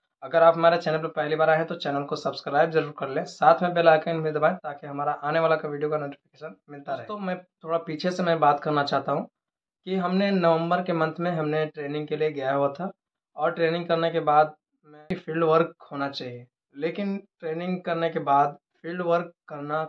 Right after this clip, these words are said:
काफ़ी डिफ़िकल्ट होता है। क्यों डिफ़िकल्ट होता है?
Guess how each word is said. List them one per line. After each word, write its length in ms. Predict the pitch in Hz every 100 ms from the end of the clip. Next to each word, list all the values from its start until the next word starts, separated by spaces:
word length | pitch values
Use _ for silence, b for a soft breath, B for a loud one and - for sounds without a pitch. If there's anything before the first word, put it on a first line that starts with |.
| -
काफ़ी 460 | 139 - 151 156
डिफ़िकल्ट 480 | 151 139 135 147 143
होता 220 | 131 123
है। 120 | 113 110 _ _ _ _ _ _ _ _
क्यों 120 | 180
डिफ़िकल्ट 380 | 185 190 196 196
होता 240 | 185 185 190
है? 120 | 202